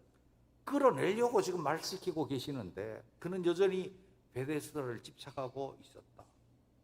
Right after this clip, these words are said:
자비와 긍휼의 터전으로 허락하신 우리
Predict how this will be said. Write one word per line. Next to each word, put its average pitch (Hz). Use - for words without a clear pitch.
자비와 170
긍휼의 165
터전으로 160
허락하신 151
우리 131